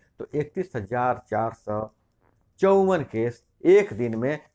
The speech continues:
मिल रहे हैं। चीन का जीडीपी का बीस प्रतिशत क्षेत्र लॉकडाउन के जद में। और इधर रिटायर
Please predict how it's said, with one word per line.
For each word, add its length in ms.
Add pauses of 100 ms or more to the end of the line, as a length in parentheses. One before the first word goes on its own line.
मिल 220
रहे 200
हैं। 180
चीन 260
का 120
जीडीपी 420
का 120
बीस 220
प्रतिशत 260
क्षेत्र 400 (240)
लॉकडाउन 840
के 220 (600)
जद 300
में। 240 (280)
और 240
इधर 280 (3000)
रिटायर 720